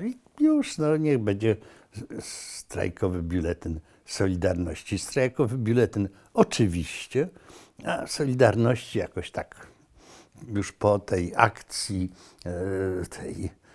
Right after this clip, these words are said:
e, <clears throat> tramwajarki, czyli, em, Henryki Krzywonos, to, to jakoś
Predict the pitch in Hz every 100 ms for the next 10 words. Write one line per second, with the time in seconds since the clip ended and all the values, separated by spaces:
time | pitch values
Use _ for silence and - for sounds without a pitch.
0 | _ - 87 85 - - - 117 92 -
1 | - _ _ - - _ - 90 78 92
2 | 90 87 - 95 92 92 95 92 87 -
3 | - - - 92 107 92 - _ - -
4 | - 80 78 82 - 95 - - _ -
5 | 117 107 - - - _ - 107 - -
6 | 95 92 92 - 82 - 78 78 98 92
7 | 87 - - - _ - 85 - _ -
8 | 92 80 - -